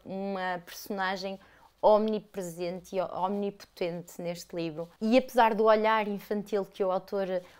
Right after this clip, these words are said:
usa para nos fazer sentir a crueza do diabo, aquilo que eu senti foi que,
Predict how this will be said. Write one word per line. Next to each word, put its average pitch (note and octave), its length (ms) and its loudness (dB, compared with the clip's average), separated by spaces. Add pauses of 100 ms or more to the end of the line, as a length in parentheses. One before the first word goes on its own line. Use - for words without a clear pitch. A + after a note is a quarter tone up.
(140)
usa G3+ 420 0
para F#3 180 -2
nos F3+ 260 -12
fazer G3+ 360 -4
sentir G3+ 460 -8
a F#3+ 40 -6
crueza F#3+ 480 -6
do F3+ 120 -8
diabo, F3 380 -2
aquilo F#3 200 -6
que - 160 -12
eu G#3 60 -6
senti G#3 520 -6
foi G#3 240 -6
que, G3+ 340 -6